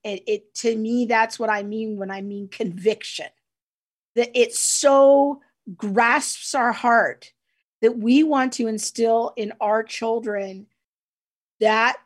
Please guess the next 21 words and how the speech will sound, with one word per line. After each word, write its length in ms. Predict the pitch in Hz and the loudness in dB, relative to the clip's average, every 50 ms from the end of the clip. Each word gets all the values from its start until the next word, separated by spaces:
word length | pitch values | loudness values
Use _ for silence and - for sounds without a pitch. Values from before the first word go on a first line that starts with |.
| _ _ | _ _
kind 600 | - - - - - - 220 226 233 226 226 226 | -18 -16 -16 -8 -2 0 0 2 0 0 -2 -2
of 160 | 226 208 196 | -2 -4 -4
an 100 | 202 208 - | -6 -8 -4
orientation, 1300 | - 214 208 208 202 208 208 208 196 190 190 185 - 208 196 190 190 185 - - 190 - - - 269 _ _ _ _ _ _ _ _ _ _ | 0 0 0 0 0 -2 -4 -6 -8 -8 -10 -10 -10 -8 -8 -8 -8 -8 -10 -12 -12 -14 -14 -18 _ _ _ _ _ _ _ _ _ _ _
that 600 | - 185 196 220 220 220 214 214 214 214 - - - _ _ _ _ _ _ _ | -14 -6 -2 0 2 4 4 2 2 0 -6 -12 -20 _ _ _ _ _ _ _
they 560 | - 180 185 214 226 233 240 254 262 269 285 269 233 240 - _ _ _ _ _ _ _ _ _ _ _ _ _ - | -14 -4 0 2 4 6 6 6 4 4 2 0 -2 -4 -8 _ _ _ _ _ _ _ _ _ _ _ _ _ -12
want 720 | 185 190 196 220 240 254 262 269 269 302 - - - - - - | -6 -2 2 4 6 6 6 6 4 2 0 -4 -12 -14 -14 -6
the 200 | 240 214 226 220 | -2 0 0 0
things 680 | 220 - - 247 247 240 240 240 240 240 226 - - | -2 -2 -2 0 2 2 2 2 2 2 0 -2 -6
of 220 | - - 214 196 | -6 -4 -4 -4
eternity 1080 | 220 214 214 - - - 233 226 226 226 226 220 - - 208 196 - - - - _ _ _ _ _ _ _ _ _ _ _ _ _ _ _ - | -4 -8 -10 -10 -8 -6 -4 -4 -4 -4 -6 -8 -10 -12 -12 -12 -12 -12 -14 -16 _ _ _ _ _ _ _ _ _ _ _ _ _ _ _ -8
more 600 | 202 208 214 214 226 240 254 254 262 262 269 262 | -2 0 4 4 6 6 6 6 6 6 4 4
than 300 | 220 247 233 226 214 214 | 4 4 4 4 2 2
they 120 | 220 214 | 0 0
want 480 | 226 214 208 214 214 214 220 226 226 _ | 0 0 0 0 2 2 0 0 -4 _
the 160 | - 202 196 | -10 -10 -10
things 400 | 190 - 214 202 196 190 175 185 | -10 -10 -12 -10 -10 -10 -12 -12
of 160 | 185 175 190 | -14 -16 -14
this 240 | 190 175 175 - - | -14 -14 -14 -14 -14
world. 480 | 190 180 180 185 170 160 - - - _ _ _ _ _ _ _ _ _ _ _ _ _ - | -14 -12 -10 -10 -10 -12 -14 -16 -18 _ _ _ _ _ _ _ _ _ _ _ _ _ -6
And, 280 | 214 214 214 214 220 | -4 -2 -2 -2 -2